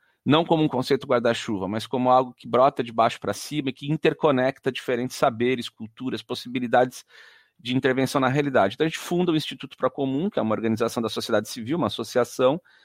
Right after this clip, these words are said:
sem fins lucrativos, e começa a partir daí a trabalhar, né? É, tendo como norte, como horizonte, experimentar,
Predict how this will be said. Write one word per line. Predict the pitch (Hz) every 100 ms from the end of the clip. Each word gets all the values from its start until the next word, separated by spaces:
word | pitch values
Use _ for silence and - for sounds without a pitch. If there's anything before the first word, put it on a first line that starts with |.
| _ _
sem | - 110
fins | 117 110
lucrativos, | 113 120 120 - 135 156 160
e | 165
começa | - 175 151 -
a | 165
partir | 156 143 156
daí | 147 156 139 147
a | 147 151 160 _ _ _ _
trabalhar, | - 139 160 156 123 113 92
né? | 101 135 - _ _ _ _ -
É, | 101 107 107
tendo | - 143 151
como | - 156 156
norte, | 139 160 160 -
como | 120 123
horizonte, | 127 120 139 156
experimentar, | 156 - 160 165 185 180 - 135 156